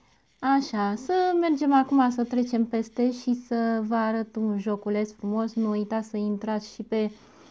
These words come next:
linkurile care vă apar în descriere.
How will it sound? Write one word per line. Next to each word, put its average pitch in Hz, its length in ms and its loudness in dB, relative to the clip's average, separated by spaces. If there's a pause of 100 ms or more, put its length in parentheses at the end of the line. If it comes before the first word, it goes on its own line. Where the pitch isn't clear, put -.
(140)
linkurile 220 680 4
care 208 280 -2
vă 196 120 -2
apar 202 500 -2
în 226 220 2
descriere. 214 920 0